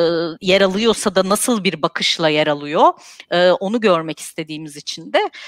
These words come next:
bütçe süreci girdiği için, e, bir, e, daha fazla iş yükü çıktığı için,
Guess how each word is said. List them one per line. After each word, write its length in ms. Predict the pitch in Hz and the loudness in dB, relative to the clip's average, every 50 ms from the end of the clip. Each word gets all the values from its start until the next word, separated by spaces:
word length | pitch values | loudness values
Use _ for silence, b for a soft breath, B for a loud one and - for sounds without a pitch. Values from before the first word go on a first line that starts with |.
| B B - | B B -18
bütçe 240 | 202 208 - - 196 | -16 -10 -8 -8 -8
süreci 420 | - - 190 185 180 175 185 170 | -6 -4 -2 -2 -2 -2 -4 -4
girdiği 400 | 165 190 180 180 170 185 190 170 | -4 -4 -4 -4 -4 -6 -6 -6
için, 360 | 147 - - - 302 359 359 B B B B B _ _ - | -6 -6 -4 -4 -4 -4 -6 B B B B B _ _ -8
e, 40 | - 165 170 175 170 175 170 175 175 170 175 175 | -4 -2 0 0 2 2 2 2 4 2 2 2
bir, 360 | 175 185 202 180 - - - - 165 | 2 0 0 0 0 -4 -6 -6 -6
e, 60 | 165 165 - - 151 147 143 120 87 90 64 71 90 85 - 67 - - 52 - _ _ _ _ _ _ _ _ _ _ _ _ _ - | -6 -4 -4 -4 -6 -6 -6 -6 -6 -6 -6 -6 -8 -8 -10 -12 -14 -16 -20 -20 _ _ _ _ _ _ _ _ _ _ _ _ _ -2
daha 200 | 175 180 214 214 | 0 0 0 2
fazla 380 | - 214 175 170 151 156 160 | 2 2 2 2 2 -2 -4
iş 200 | - - - - | -2 -4 -6 -8
yükü 160 | - - - | -8 -10 -12
çıktığı 340 | - - - - - - 170 | -12 -12 -12 -12 -10 -8 -8
için, 460 | 165 160 - - - 359 403 320 196 | -8 -6 -6 -8 -8 -8 -8 -10 -16